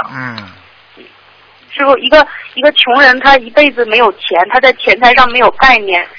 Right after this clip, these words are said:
Speaker 2: 也没曾富有过，所以他对钱方面不在乎。
Speaker 1: 嗯。
Speaker 2: 但是一个富人，从他对钱财追求再到失去，他懂得了钱财是公的、空的，所以他放下了。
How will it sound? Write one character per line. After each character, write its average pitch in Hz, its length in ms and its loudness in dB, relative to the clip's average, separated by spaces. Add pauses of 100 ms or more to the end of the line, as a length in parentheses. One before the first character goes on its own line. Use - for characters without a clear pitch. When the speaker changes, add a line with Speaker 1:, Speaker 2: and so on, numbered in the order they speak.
(140)
Speaker 2:
也 208 80 -6
没 220 160 0
曾 262 200 -4
富 262 200 -6
有 - 160 2
过， - 140 -2
所 - 180 0
以 240 80 4
他 233 180 2 (160)
对 262 140 -10
钱 190 280 -4
方 226 140 2
面 233 200 -6
不 - 80 -14
在 - 240 4
乎。 - 200 -6 (380)
Speaker 1:
嗯。 - 80 -20
Speaker 2:
但 294 100 2
是 302 120 -2
一 240 120 -8
个 269 240 4 (220)
富 262 140 -4
人， 214 180 2
从 233 200 -10
他 254 220 4
对 262 200 -8
钱 208 280 -4
财 233 140 0
追 262 240 -10
求 196 220 -14
再 233 160 0
到 233 260 2
失 - 300 -18
去， - 260 -16 (320)
他 254 220 0
懂 196 260 -8
得 180 140 -2
了 254 100 4
钱 180 240 -8
财 185 160 -2
是 180 140 -8
公 185 260 -10
的、 185 140 -6 (480)
空 247 280 -6
的， 220 240 2
所 196 120 -4
以 185 100 -8
他 185 160 0
放 202 220 -2
下 180 80 -14
了。 - 200 -8